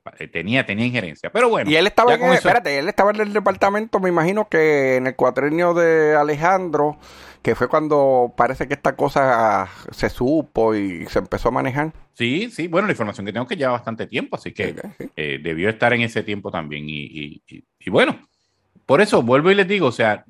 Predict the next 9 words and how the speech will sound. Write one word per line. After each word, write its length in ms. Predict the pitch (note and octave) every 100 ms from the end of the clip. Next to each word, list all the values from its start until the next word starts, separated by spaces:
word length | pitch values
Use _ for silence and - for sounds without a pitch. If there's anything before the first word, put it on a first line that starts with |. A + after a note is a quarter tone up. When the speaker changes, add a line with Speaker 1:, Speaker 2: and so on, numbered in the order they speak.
| G#2+ G#2+
Speaker 1:
no, 380 | A2+ A#2 C#3+ C#3+
no 100 | C3+
es 60 |
una 160 | E3 F3+
cuestión 260 | E3+ F3+ F3+
de 60 |
justificar, 1000 | E3+ E3+ - D#3+ D#3+ - D3 D#3 E3 E3 -
Speaker 2:
Sí. 80 | - G#2 -
Speaker 1:
eh, 500 | C3 C3 B2+ B2